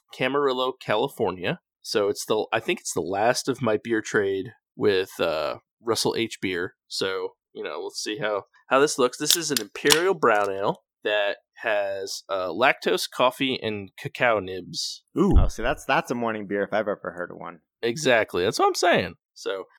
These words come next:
Speaker 1: pour, pour this bad boy into my Pikachu glass.
Speaker 2: True or false, have you had coffee this morning already? Or are you just getting it from the beer?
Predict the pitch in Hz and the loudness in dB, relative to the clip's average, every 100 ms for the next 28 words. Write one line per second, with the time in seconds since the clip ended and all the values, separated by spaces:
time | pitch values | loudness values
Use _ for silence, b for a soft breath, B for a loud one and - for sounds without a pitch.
0 | _ - 160 139 143 170 156 - 147 139 | _ 0 2 2 0 -6 -4 2 2 2
1 | 143 135 - 120 - 143 135 - 139 135 | 0 -2 -4 -4 -4 -8 -8 -6 -6 -2
2 | 123 156 220 - - - - - 160 151 | 0 0 -2 -8 -12 -16 -8 6 8 8
3 | 147 131 107 98 123 107 113 110 - 101 | 8 6 6 4 4 6 4 4 4 4
4 | 101 85 85 98 85 78 76 65 - - | 4 -2 -2 0 0 0 -2 -2 -2 -4
5 | - - - _ 101 101 95 107 - 110 | -4 -10 -16 _ 4 4 6 2 4 4
6 | 104 101 101 92 95 82 | 6 4 4 4 6 4